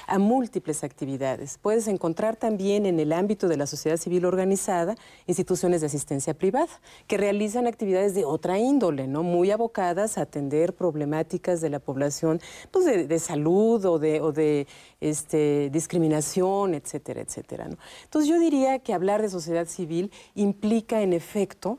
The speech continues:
este, pues, una cantidad de cosas. Se destaca la diversidad, la pluralidad de posiciones y demás, ¿no?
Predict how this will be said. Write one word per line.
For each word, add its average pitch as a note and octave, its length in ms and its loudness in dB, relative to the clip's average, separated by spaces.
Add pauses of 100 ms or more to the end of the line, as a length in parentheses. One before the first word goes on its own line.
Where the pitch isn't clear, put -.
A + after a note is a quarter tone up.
(160)
este, D3+ 480 -2
pues, D#3 260 -4
una A3+ 300 0
cantidad D3+ 500 -2
de G3 120 0
cosas. E3 340 -2
Se E3 100 -2
destaca F3+ 540 -2
la F3 100 2
diversidad, D3 680 -2
la E3+ 120 2
pluralidad C#3+ 1120 -2 (460)
de D3 100 -2
posiciones C#3+ 800 -4
y - 60 -6
demás, - 420 -10
¿no? A3 140 -4